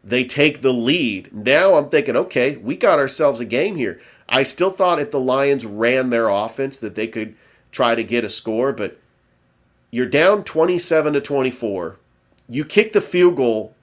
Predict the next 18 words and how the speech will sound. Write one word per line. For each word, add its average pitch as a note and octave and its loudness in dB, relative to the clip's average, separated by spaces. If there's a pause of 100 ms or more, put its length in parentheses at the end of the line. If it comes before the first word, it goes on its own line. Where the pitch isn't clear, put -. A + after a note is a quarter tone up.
(100)
to C3 -4
tie C#3+ 0
it. G#2 -2
You B2 -4
need F3+ -6 (100)
points. E3+ 0 (1000)
And C3 0
the C3 2
forty-niners, C3+ 0 (340)
with A2+ 0
a A3+ 2
three-point G#3 0
lead, E3+ -4 (1080)
just G#2+ 0
ran A2+ 0
the B2+ -2
ball A2 2
down G#2 -6